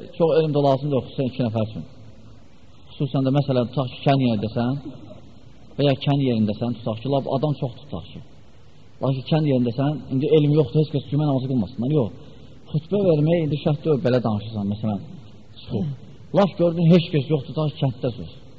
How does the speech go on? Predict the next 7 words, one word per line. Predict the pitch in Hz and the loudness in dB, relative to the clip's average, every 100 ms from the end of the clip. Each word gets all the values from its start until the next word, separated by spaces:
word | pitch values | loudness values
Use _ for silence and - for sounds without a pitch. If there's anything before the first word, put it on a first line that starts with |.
| - 110 | -10 -8
məsələn, | 107 80 - - - - | -8 -10 -14 -18 -14 -6
yəni | 117 110 | 0 0
yerdəsiz, | 110 123 117 123 123 | 2 -2 -2 -8 -6
cümə | 131 127 | 0 0
namazı | 110 95 | 0 -4
qılmaq | 98 92 | -4 -6
istəyirsiniz. | - - | -10 -18